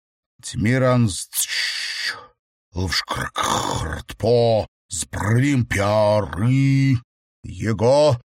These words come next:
шлврормип, тертн, енрвртр,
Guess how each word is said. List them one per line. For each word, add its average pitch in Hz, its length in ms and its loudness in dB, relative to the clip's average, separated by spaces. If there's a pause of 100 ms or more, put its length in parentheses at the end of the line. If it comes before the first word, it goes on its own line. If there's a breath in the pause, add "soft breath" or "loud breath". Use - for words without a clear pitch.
(400)
шлврормип, 135 2000 2 (1040)
тертн, 135 1040 2 (840)
енрвртр, 120 1600 2